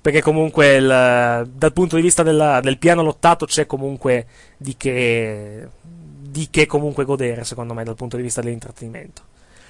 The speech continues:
Però, però, però, ripeto, il discorso è questo. Costruzione molto, molto scarsa, a parte qualche eccezione. E poi, veri motivi per seguire il pay-per-view, direi ben pochi.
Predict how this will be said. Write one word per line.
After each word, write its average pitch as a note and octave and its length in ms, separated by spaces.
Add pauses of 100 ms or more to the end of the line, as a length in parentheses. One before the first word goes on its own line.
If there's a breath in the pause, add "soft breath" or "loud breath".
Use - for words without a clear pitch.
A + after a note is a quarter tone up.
(260 soft breath)
Però, C#4 540 (300)
però, F#3 340
però, F3 400
ripeto, E3 380
il C#3 60
discorso D#3+ 320
è - 20
questo. D3 260
Costruzione A3+ 880
molto, F3 400
molto D3+ 260
scarsa, B2 460
a A#2+ 40
parte C3 300
qualche C3 240
eccezione. B2 480 (320 loud breath)
E F3+ 120
poi, C4 540
veri A#3+ 520
motivi A#3 340
per G3+ 120
seguire G#3 260
il F#3 60
pay-per-view, F#3+ 560 (160)
direi D#3 340
ben C#3+ 240
pochi. B2+ 460